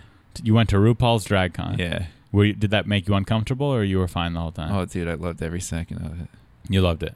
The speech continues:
Speaker 2: It's
Speaker 1: Did you
Speaker 2: fantastic.
Speaker 1: hook up with anyone?
Speaker 2: <laughs> Dude, um, I wanted to, but, uh, yeah, the old e-, excuse that I'm a guy
Speaker 1: They didn't
Speaker 2: works
Speaker 1: like,
Speaker 2: every-,
Speaker 1: they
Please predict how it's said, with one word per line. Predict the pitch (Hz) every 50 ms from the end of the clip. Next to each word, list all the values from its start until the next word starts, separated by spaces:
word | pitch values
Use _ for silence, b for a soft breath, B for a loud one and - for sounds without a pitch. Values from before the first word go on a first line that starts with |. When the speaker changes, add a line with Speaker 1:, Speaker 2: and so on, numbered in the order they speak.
| - _ -
Speaker 2:
It's | - - -
Speaker 1:
Did | - 101 95 90
you | 95 95
Speaker 2:
fantastic. |
Speaker 1:
hook | 95 95 87
up | 95 95
with | 101 104
anyone? | 110 110 117 117 120 127 131 - - _ _ _ _ _ _ _ _ _
Speaker 2:
<laughs> | _ - - _ - - - - - 107 -
Dude, | - 120 113 101 98 - - - - - _ _ _ b b b b b b b b b b b b - - -
um, | - 90 95 95 90 90 92 90 78 58 - - - _ _ - _ _ _ _
I | 95 104
wanted | 110 101 101 104 110 120 131 147 143 -
to, | 165 160 160 170 180 165 135 117 110 104 - _ _ _ _ _ b b b b b b b b b b b b b b b b b b b b _ _ - - _ - _
but, | - 110 104 101 98 - -
uh, | 107 101 98 92 92 90 -
yeah, | - 98 98 95 92
the | 87 92 92
old | 92 92 92 87
e-, | 71 82 - -
excuse | 92 87 80 - - - 92 92 87 85 -
that | - 87 85
I'm | 85 85 85
a | 85
guy | 80 78 78 78 76 76 76 85 90 - - - - _ _ _ _ _ _ _ _ _ _ _ _ _ _ _
Speaker 1:
They | 104 104
didn't | 98 95 92
Speaker 2:
works | 92
Speaker 1:
like, | 92
Speaker 2:
every-, | 90 87 85
Speaker 1:
they | - - -